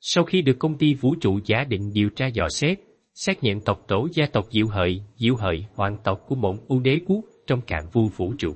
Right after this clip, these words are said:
Quốc, cùng với đồ đệ hắn Chi Phất Lý Tư, hai đại thần linh bất hủ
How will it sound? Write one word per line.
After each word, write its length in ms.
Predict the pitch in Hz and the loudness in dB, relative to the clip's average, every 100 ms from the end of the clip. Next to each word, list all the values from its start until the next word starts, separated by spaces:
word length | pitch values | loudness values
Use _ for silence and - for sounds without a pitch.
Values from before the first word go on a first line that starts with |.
| - | 0
Quốc, 160 | 196 - _ _ _ - | -2 -2 _ _ _ 2
cùng 160 | 143 | 2
với 140 | 139 180 | 2 0
đồ 160 | 117 | 0
đệ 200 | 107 90 | 2 0
hắn 280 | 95 127 190 - | 0 -4 -6 -2
Chi 160 | 101 | 0
Phất 280 | - 165 - | 0 -4 0
Lý 160 | 151 165 | 0 2
Tư, 180 | 113 107 101 _ _ | 0 0 -4 _ _
hai 180 | - 135 | 0 0
đại 160 | 110 104 | 2 0
thần 200 | 117 113 | 0 0
linh 240 | 120 123 147 | 0 0 0
bất 180 | 185 | -2
hủ 320 | - 101 104 | 0 0 0